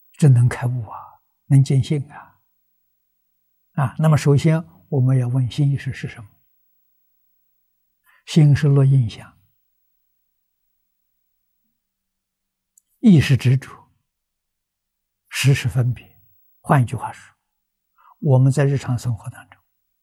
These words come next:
眼见色耳闻声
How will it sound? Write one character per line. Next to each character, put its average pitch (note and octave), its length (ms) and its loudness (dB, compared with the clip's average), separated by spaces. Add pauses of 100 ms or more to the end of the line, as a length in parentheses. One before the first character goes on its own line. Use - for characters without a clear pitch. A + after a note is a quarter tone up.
(640)
眼 D#3 300 4
见 F3 320 4
色 D3+ 220 -4
耳 C3 260 -4
闻 B2+ 200 -2
声 - 180 -14